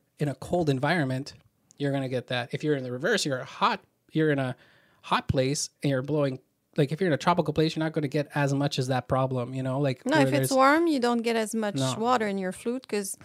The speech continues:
Speaker 1: Yeah, it's not a bad thing. Like, it's just a thing that
Speaker 2: The only
Speaker 1: happens.
Speaker 2: thing is, um, when I was a beginner and I would play for a while, I, I felt that I had to clean my flute, like,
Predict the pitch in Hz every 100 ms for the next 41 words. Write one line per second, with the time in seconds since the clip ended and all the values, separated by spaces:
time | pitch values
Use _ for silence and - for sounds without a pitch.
0 | - 123 117 151 185 180 151 143 139 143
1 | 127 123 - 135 123 - - 151 - 135
2 | 143 147 131 139 330 370 349 339 330 311
3 | 247 - 240 220 214 262 - - - -
4 | 254 294 339 330 294 226 196 190 190 220
5 | 285 294 _ _ _ _ _ - 226 214
6 | 214 214 202 - - _ _ _ 226 233
7 | 220 262 277 320 277 196 196 220 254 -
8 | 214 208 - 269 - 214 - - 294 330
9 | - 254 226 208 214 233 208 - 294 302
10 | 226 - 220 226 233 185